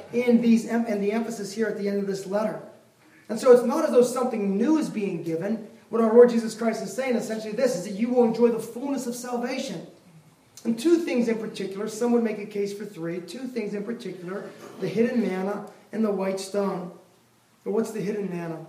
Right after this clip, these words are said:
Well, as I said earlier, manna was that provision that God gave in the wilderness. Manna was that provision that God fed his people with. Manna was that provision that signified for us the Lord Jesus Christ.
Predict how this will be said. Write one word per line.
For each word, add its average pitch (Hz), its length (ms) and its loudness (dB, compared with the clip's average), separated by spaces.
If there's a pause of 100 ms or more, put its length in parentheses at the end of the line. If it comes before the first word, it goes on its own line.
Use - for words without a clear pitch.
Well, 185 120 -10
as 180 120 -8
I 196 60 -2
said 196 260 -6
earlier, 185 420 -6 (440)
manna 202 340 -4
was 202 100 0
that 208 180 -2
provision 196 420 -4
that 196 120 -8
God 196 260 -6
gave 208 220 0
in 202 80 -2
the 196 60 -4
wilderness. 185 680 -8 (800)
Manna 185 240 -6
was 190 120 -4
that 202 180 2
provision 202 400 -4
that 208 120 -6
God 202 360 -2
fed 208 100 0
his 202 140 -4
people 185 320 -6
with. 165 160 -10 (480)
Manna 240 320 2
was 220 200 0
that 214 240 -2
provision 202 500 -2
that 185 160 -8
signified 196 800 -6
for 202 340 -4
us 196 200 -6
the 196 100 -14
Lord 202 340 -6
Jesus 196 320 -8
Christ. 190 520 -8